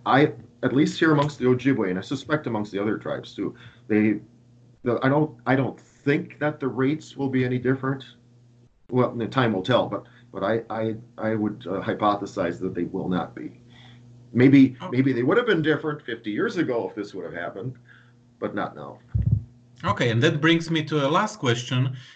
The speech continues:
Speaker 2: So what is your prediction of, uh, the coronavirus, uh, crisis in Wisconsin, in northern part of Wisconsin? Because obviously w-, we can imagine that, uh, it will be absolutely apocalyptical in New York City. You know, I,
Speaker 1: Mm-hmm.
Speaker 2: I expect the worst news coming in upcoming weeks.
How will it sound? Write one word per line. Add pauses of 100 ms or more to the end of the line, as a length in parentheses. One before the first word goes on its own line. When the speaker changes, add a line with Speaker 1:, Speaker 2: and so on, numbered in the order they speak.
Speaker 2:
So
what
is
your
prediction
of,
uh,
the
coronavirus, (600)
uh,
crisis
in
Wisconsin,
in
northern
part
of
Wisconsin? (340)
Because
obviously
w-,
we
can
imagine
that,
uh,
it
will
be
absolutely
apocalyptical
in
New
York
City.
You
know,
I,
Speaker 1:
Mm-hmm.
Speaker 2:
I
expect
the
worst
news
coming
in
upcoming
weeks.